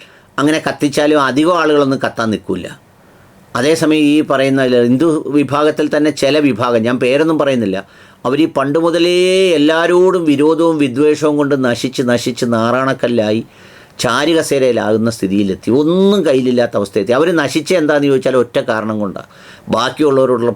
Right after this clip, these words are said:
പകയും വിരോധവും അസൂയയും കൊണ്ട് ഒരു പണിക്കും പോകാതെ ആരൊക്കെയോ ആണെന്ന് വിചാരിച്ച് ജീവിതവും തലമുറയും തീർത്തു. ഇതൊന്നും നമുക്ക് ആരാണെന്ന് പറയാനൊക്കില്ല. ഞാനിതെല്ലാം പറഞ്ഞ എന്തിനാന്ന് വെച്ചാൽ,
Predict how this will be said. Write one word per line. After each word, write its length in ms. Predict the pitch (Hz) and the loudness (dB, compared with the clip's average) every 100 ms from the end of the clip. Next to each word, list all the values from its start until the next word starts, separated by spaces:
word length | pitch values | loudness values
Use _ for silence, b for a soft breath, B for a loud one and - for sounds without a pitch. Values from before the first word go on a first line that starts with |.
| 107 | -2
പകയും 420 | 98 107 117 104 | -2 -2 -2 -2
വിരോധവും 540 | 98 95 110 110 107 95 | -2 2 2 2 2 0
അസൂയയും 460 | 92 117 117 117 107 | -2 0 2 2 0
കൊണ്ട് 200 | 101 104 | 0 0
ഒരു 180 | 117 139 | 0 -2
പണിക്കും 400 | 95 101 - 123 | -4 -4 -4 -4
പോകാതെ 520 | 98 90 92 87 104 104 B B - 107 | 0 0 0 0 -4 -8 B B -6 -4
ആരൊക്കെയോ 460 | 127 131 135 131 117 | -2 -2 0 0 0
ആണെന്ന് 260 | 101 107 101 | 0 -2 -2
വിചാരിച്ച് 400 | 92 95 95 101 | 0 -2 -2 -6
ജീവിതവും 420 | 92 101 104 110 107 | -2 0 2 2 0
തലമുറയും 400 | 98 95 98 101 | -2 0 0 -2
തീർത്തു. 280 | 90 82 - | -4 -8 -4
ഇതൊന്നും 260 | 113 135 147 | -2 0 2
നമുക്ക് 280 | 139 139 127 | 0 -2 -2
ആരാണെന്ന് 500 | 123 151 147 139 123 | -2 -2 -2 -2 -2
പറയാനൊക്കില്ല. 500 | 104 107 95 90 78 - B B B - | -2 -2 -4 -8 -12 -16 B B B -4
ഞാനിതെല്ലാം 500 | 156 185 185 185 202 | -2 0 2 2 0
പറഞ്ഞ 240 | 175 175 | -2 0
എന്തിനാന്ന് 360 | 202 165 139 120 | 0 0 0 -2
വെച്ചാൽ, 240 | 101 90 | -4 -8